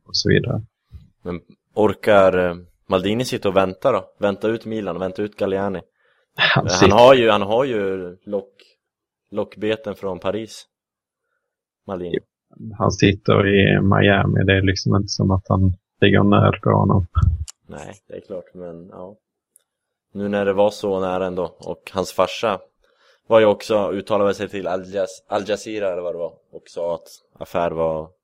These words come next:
Speaker 2: nära och så vidare.
Speaker 1: Mm.
Speaker 2: Eh, det måste, jag tror det är, känns ju som att det är frustrerande för Maldini såklart. Och visst, han sitter i Miami, men ska han bara sitta där och sitta?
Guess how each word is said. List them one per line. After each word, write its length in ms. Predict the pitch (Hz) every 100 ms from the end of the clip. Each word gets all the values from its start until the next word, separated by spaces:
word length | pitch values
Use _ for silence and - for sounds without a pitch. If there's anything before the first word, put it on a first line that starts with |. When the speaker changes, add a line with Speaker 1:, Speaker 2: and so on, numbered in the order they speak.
| _ -
Speaker 2:
nära 400 | 90 87 85 87
och 80 | 85
så 100 | 82
vidare. 300 | 80 76 - _ _ _ _ -
Speaker 1:
Mm. 240 | - 110 - -
Speaker 2:
Eh, 340 | - - - - _ _ _ _
det 160 | 95
måste, 280 | 101 98 95
jag 120 | 95
tror 180 | 110 110
det 80 | 98
är, 460 | 92 85 71 - - - - _
känns 300 | - 98 -
ju 40 |
som 160 | 87 85
att 120 | 82
det 60 | 87
är 40 |
frustrerande 600 | - 87 - 98 87 80
för 140 | - 80
Maldini 420 | 80 85 90 85
såklart. 340 | - - - _ _ _ _ _ _ _ - - _ _ _ _ _ _ _ _ _ _ _ -
Och 220 | 90 -
visst, 240 | 104 -
han 100 | 101
sitter 280 | 92 95 87
i 300 | 92 87 - -
Miami, 420 | 95 92 85 78
men 400 | 82 82 80 -
ska 140 | -
han 80 | 90
bara 100 | 87
sitta 260 | - 92 95
där 180 | 90 85
och 240 | 80 85
sitta? 420 | - 90 - 85